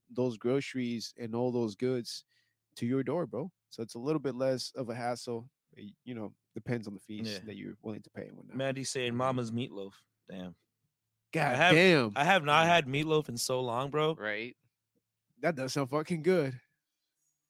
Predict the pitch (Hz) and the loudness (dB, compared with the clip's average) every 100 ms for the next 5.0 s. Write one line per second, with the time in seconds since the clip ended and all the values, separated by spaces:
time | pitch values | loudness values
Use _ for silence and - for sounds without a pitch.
0 | _ _ _ 135 147 220 - 262 220 208 | _ _ _ -2 2 2 2 0 0 0
1 | 208 202 170 180 160 143 147 123 104 104 | -2 -2 -2 -2 -2 -2 -4 -4 -6 -8
2 | 104 127 147 _ _ _ _ _ _ _ | 2 4 4 _ _ _ _ _ _ _
3 | 110 123 127 104 _ _ _ _ 127 143 | -16 -10 -8 -8 _ _ _ _ -6 -4
4 | 135 123 113 - 160 165 160 151 151 143 | -4 -6 -10 -4 -4 -2 0 2 2 -2